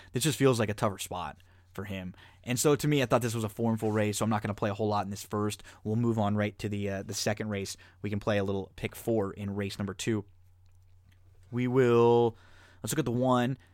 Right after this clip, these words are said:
Cat Dude. These are maiden twenty-five thousand, five and a half furlongs. The distance, the one, Cat Dude,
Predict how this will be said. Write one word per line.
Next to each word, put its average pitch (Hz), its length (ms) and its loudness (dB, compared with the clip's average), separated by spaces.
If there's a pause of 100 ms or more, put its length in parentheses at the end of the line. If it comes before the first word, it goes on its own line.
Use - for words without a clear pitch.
(320)
Cat 120 340 -6
Dude. 117 180 2
These 117 140 0
are 113 60 2
maiden 117 280 2
twenty-five 113 460 -2
thousand, 107 400 -4
five 107 180 -4
and 107 80 -2
a 104 40 -4
half 101 140 -6
furlongs. 107 520 -2
The 104 80 -8
distance, 107 400 -2
the - 80 -6
one, 110 280 -2
Cat 110 440 -8
Dude, 120 400 -2